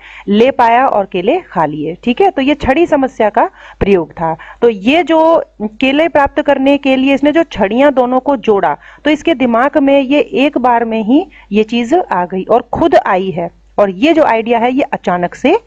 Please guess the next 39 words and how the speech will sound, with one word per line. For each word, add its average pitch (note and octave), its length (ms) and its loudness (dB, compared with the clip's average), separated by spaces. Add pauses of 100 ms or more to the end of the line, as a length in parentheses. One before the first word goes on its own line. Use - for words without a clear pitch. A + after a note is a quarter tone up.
(260)
आया, E3 240 0
इसके A#3+ 280 -2
लिए C4+ 100 0
इसने C4+ 200 2
कोई D#4 180 -2
practice A3 440 -4
नहीं A#3+ 240 0
की F4 240 2 (280)
और A3 100 4
उसके C4+ 280 -2
बाद A#3+ 260 0
भी D#4 120 0
कोई C#4+ 200 0
practice G#3+ 440 -4
नहीं F3+ 260 -6
की। F3 260 -10
इसको A3+ 220 -4
पता A#3+ 300 0
चल C#4 180 0
गया C4+ 200 0
कि C#4 140 -6
इस C4+ 200 -4
तरीके G#3+ 300 -2
से G3 160 -6
केले F#3 240 -2
प्राप्त D#4 480 0 (300)
हो F3+ 120 2
सकते F3 260 -4
हैं, F3 180 -2
दोनों A#3 300 2
छड़ियों A3 360 -2
को A3+ 180 0
जोड़ना A#3+ 520 0 (140)
और F3 160 -2
जोड़ F3 240 0
के F#3+ 140 -4
केले G#3+ 340 -2 (220)
ले F3 200 2
लेना। D#3+ 360 -4